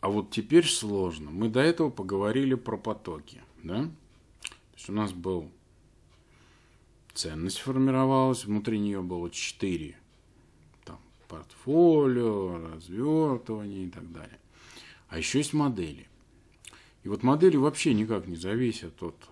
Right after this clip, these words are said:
м, конкретной реализации, как и потоки.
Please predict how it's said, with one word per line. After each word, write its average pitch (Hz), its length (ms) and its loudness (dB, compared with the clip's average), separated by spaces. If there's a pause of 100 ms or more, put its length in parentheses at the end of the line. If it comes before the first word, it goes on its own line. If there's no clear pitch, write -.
м, 65 520 -18
конкретной 92 600 -4
реализации, 78 680 -12
как - 260 -14
и - 20 -18
потоки. - 520 -20